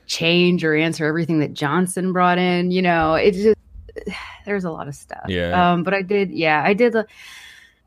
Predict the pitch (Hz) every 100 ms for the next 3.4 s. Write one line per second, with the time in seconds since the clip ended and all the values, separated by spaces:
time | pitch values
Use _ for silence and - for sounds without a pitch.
0 | _ - 202 254 254 - 185 185 156 156
1 | 151 147 151 151 - - _ - 160 151
2 | 190 - 202 180 160 156 151 156 156 -
3 | 160 147 151